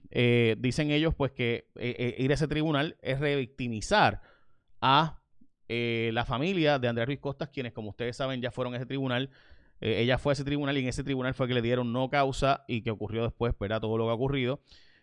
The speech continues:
Eh, el audio de ella diciendo que la trataron muy mal, etcétera. Pues ir a esa vista, dicen ellos, que es innecesario, que no hace falta llevar a la familia allí. Pero pudiera ocurrir que lleguen al Tribunal Supremo para solicitar que el audio sea s-, ahora la familia,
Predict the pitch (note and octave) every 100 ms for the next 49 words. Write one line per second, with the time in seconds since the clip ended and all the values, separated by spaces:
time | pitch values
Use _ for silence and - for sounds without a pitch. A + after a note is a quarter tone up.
0 | - B2+ A#2 A2+ A2 G#2+ G#2+ B2+ B2+ A#2
1 | A2+ B2 A#2 G#2 A2 A#2 G#2+ G#2+ G#2+ A2
2 | A2+ C3+ C3+ C3 G3 F3+ C#3+ A2 G#2+ B2+
3 | C3+ D3+ C3+ C#3 - A#2+ A2+ B2 A#2+ A#2+
4 | B2 G#2+ A2 A#2 A#2+ A#2 C#3+ C3+ B2 C#3
5 | - - G#2 A#2 - A2+ B2 A#2 G#2 A2
6 | A2 G2+ G#2+ A2 A2+ A2+ G#2 A#2+ G#2+ _
7 | - - _ - - _ - G3 A3 E3
8 | D3+ F3+ F3+ F3 F3 F3+ D#3 D3 D#3+ D#3
9 | D3+ C#3+ C#3 - E3+ D#3 D3 E3+ - _
10 | - D3 D3+ E3 D3+ D3+ C#3+ C#3+ - -
11 | C3 B2+ C#3 D3 C#3+ C3+ C#3 C3+ C#3 C3+
12 | - - - - - - G2+ A#2+ C#3 C#3
13 | C#3 C#3+ G3 D#3+ D3